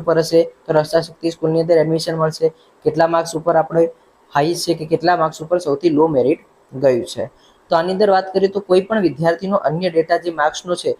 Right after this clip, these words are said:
એ આપણને આન-, આની અંદર ક્યાંય પણ આપવામાં આવ્યો નથી.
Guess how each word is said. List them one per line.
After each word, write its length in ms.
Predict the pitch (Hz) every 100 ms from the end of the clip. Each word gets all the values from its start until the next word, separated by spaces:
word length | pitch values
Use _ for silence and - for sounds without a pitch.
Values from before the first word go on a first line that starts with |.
| _ _
એ 60 | 165
આપણને 280 | 156 160 175
આન-, 180 | 151 147 -
આની 160 | 143 170
અંદર 140 | 165 139
ક્યાંય 220 | - 151 160
પણ 140 | 175
આપવામાં 360 | 135 - 139 143
આવ્યો 260 | 117 135 160 160 _ _ -
નથી. 340 | 139 127 117